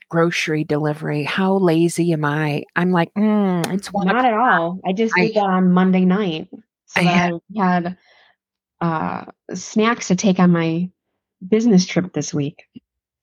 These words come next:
Speaker 1: Girl.
Speaker 2: It's really difficult to find breakfast on the road.
Speaker 1: I, well, I bet it is.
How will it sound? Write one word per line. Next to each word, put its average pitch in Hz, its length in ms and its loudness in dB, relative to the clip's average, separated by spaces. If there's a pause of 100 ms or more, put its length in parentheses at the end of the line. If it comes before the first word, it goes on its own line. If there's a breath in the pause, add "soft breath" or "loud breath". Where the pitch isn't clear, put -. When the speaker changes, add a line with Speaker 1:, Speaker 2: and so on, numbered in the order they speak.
(460)
Speaker 1:
Girl. 156 440 0 (2250)
Speaker 2:
It's 269 220 -4
really 403 240 2
difficult 285 420 -2
to 226 80 -2
find 208 300 -2
breakfast 196 500 -6
on 185 160 2
the 175 80 2
road. 165 380 -2 (520)
Speaker 1:
I, 202 200 2
well, 214 180 2
I 202 80 2
bet 214 220 2
it 196 100 2
is. 233 580 -2